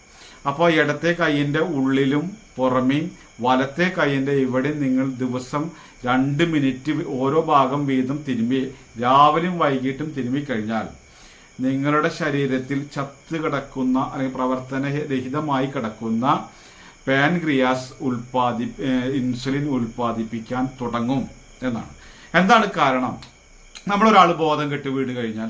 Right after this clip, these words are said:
കയ്യും കാലും പോയി തിരുമ്പും. എന്താണ് അയാൾക്ക് ഇതാ രക്തോട്ടം ഉണ്ടാവാൻ? എവിടേക്ക് രക്തോട്ടം ഉണ്ടാവാൻ? ഇത്, ഏ, ഹൃദയത്തിലേക്ക് രക്തോട്ടം, കയ്യിൻ്റെ കാലിൻ്റെ മുകളിലല്ല. അപ്പോൾ അതുപോലെ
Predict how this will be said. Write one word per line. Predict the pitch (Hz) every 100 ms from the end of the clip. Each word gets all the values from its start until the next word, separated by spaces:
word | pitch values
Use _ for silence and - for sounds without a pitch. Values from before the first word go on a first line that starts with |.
| -
കയ്യും | 135 127 127
കാലും | 127 123
പോയി | 117 113
തിരുമ്പും. | 90 - - - - - - - -
എന്താണ് | 120 139 139
അയാൾക്ക് | 131 127
ഇതാ | 139 135 127
രക്തോട്ടം | - 131 131
ഉണ്ടാവാൻ? | 131 104 92 - 135
എവിടേക്ക് | 131 131 151 156
രക്തോട്ടം | 151 147 147
ഉണ്ടാവാൻ? | 139 127 113 98 - - -
ഇത്, | 120 143 156 147
ഏ, | 131 127 123
ഹൃദയത്തിലേക്ക് | 131 131 135 131 131 135 151 151
രക്തോട്ടം, | 147 131 120 127
കയ്യിൻ്റെ | 131 123 131 131 147
കാലിൻ്റെ | 143 135 139 139
മുകളിലല്ല. | 123 127 101 110 143 - - - - 147
അപ്പോൾ | 156 170
അതുപോലെ | 165 170 175